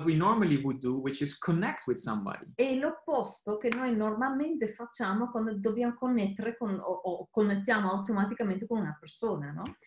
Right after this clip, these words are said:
Speaker 1: So if we have in our mind automatically, because, you know, a habit is in our mind in three weeks, four weeks,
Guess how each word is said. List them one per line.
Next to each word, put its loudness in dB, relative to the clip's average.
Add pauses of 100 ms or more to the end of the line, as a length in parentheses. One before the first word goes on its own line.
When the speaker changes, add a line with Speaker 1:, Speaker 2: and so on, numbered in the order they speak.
(280)
Speaker 1:
So -2
if -4 (240)
we 4
have 2
in 0
our 4
mind 0
automatically, -2
because, -2
you -8
know, 0
a -2
habit 0
is -2
in -4
our 0
mind 0
in -4 (260)
three 6
weeks, 2
four 2
weeks, -2